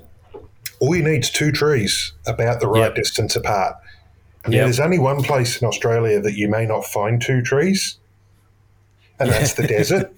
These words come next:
Speaker 1: in which
Speaker 2: Yes.
Speaker 1: point then I'd take a, um, camping tent.
Speaker 2: Yeah,
Speaker 1: Um,
Speaker 2: yeah.
Speaker 1: and, and I've got a, what is it, a Big Agnes, um,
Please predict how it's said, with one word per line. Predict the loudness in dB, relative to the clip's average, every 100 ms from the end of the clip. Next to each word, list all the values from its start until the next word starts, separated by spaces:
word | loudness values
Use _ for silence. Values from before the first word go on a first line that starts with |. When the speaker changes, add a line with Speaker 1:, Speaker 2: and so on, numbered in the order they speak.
| -20 -20 -20 -20 -16 -8
Speaker 1:
in | 0 2
which | 2 0
Speaker 2:
Yes. | 0
Speaker 1:
point | -2 0
then | -2 0
I'd | -2
take | -2 -2 0
a, | 0 0 0
um, | -2 -4 -8
camping | -4 -4 -2 -4
tent. | -4 -4 -6 -12 _ -16 -12 -12 -14 -4
Speaker 2:
Yeah, | 0 2 2 2
Speaker 1:
Um, | 2 0 -2 _ _ _ _ _ -4
Speaker 2:
yeah. | 0 2
Speaker 1:
and, | 2 0
and | 0 -2
I've | 0
got | 0
a, | 2 2 0 -2 -10 _ _ _ _
what | -2 0
is | 0
it, | -2
a | -2
Big | -2 0
Agnes, | 0 0 0 -2 -2 -4 -6 _
um, | -2 0 2 0 -2 -4 -10